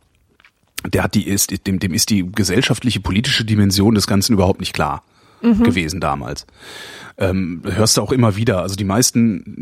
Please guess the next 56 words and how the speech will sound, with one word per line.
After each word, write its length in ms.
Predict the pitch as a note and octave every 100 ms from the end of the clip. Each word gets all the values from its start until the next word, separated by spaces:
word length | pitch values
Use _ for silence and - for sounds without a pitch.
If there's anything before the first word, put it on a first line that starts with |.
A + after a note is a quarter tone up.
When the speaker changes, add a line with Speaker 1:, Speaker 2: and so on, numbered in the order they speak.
| F#2 G#2
Speaker 1:
die 80 |
meisten, 320 | F#2+ A#2 - A#2+
mit 100 | A2+
denen 100 | G#2
ich 140 | -
rede, 140 | G#2
sagen, 200 | G2 G2
„Ach 80 | F#2 F2+
nee, 100 | G2+
ich 140 | -
bin, 120 | G#2
also 160 | F#2+ F#2+
die 120 | F#2
Wende 200 | F#2 A2
war 120 | G2
vor 180 | - G#2
meiner 220 | G#2 G2
Pubertät. 500 | - G2 F2 E2+ G2+ - - - -
Äh, 180 | G2 F2 F#2 -
ich 160 | - G#2
hatte 120 | -
halt 140 | F#2
eine 80 | F#2
Kindheit. 460 | - A2 G2+ D#2+ - - -
Scheißegal, 420 | - F#2+ G2 F#2+
ich 100 | -
hab 80 | -
nicht 160 | G#2+
gemerkt, 320 | - F#2+ G2+ G2
dass 80 |
ich 120 | F2 F#2+
nirgendwo 340 | F2+ F#2 F#2+
hin 180 | G2 G2
durfte. 380 | G#2+ A2 - -
Also 180 | F#2+
alles 280 | - A#3+ A3
Speaker 2:
Ja. 60 | G#3
Speaker 1:
war, 160 | F#3+ - - -
es 80 | A2
gab 200 | - G#2
immer 220 | B2+ A#2+
was 120 | G#2
zum 180 | - G#2+
Essen, 260 | E2 G#2+ A#2
es 60 |
gab 160 | - G2
immer 180 | B2 G#2
was 120 | G#2+
zum 140 | -
Spielen. 460 | G#2 - G2+ G#2+ C3 - - - - - -
Wo, 440 | - - F#2 G2+ G2
wo 100 | G#2+
ist 120 | -
das 120 | G#2
Problem?“ 500 | - F#2+ G2 F#2+ D2+ - - - - - - - - - _
Ähm, 340 | F#2+ F#2 F#2